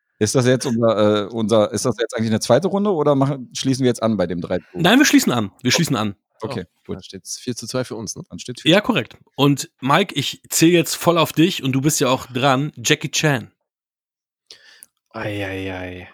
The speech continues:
Speaker 3: Ah.
Speaker 4: <laughs>
Speaker 3: Ja.
Speaker 4: Rush Hour.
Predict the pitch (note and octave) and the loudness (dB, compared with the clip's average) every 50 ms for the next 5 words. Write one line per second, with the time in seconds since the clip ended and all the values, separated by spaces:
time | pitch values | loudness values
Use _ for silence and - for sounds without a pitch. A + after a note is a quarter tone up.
0 | _ - - A#2+ B2 B2 B2+ - - - - - - - - - F2 - - - | _ -14 -12 -8 -6 -4 -4 -4 -4 -4 -6 -8 -8 -8 -8 -10 -10 -10 -10 -12
1 | E2+ F#2+ G2 G2+ G2+ G2+ G2+ G2+ G2 F#2+ F2+ E2+ - G1+ G1+ - E2 G2+ G2+ G2+ | -12 -12 -14 -16 -14 -12 -10 -10 -10 -10 -10 -10 -12 -14 -14 -12 -12 -10 -10 -10
2 | F#2+ F#2 G2 G#2+ A2 A2+ B2 A#2+ - G#2 A2 A2 G#2+ G#2 G2+ G2+ G2+ G2+ G2+ | -8 -6 -2 2 2 2 2 0 -2 -2 0 2 2 2 2 0 -2 -6 -12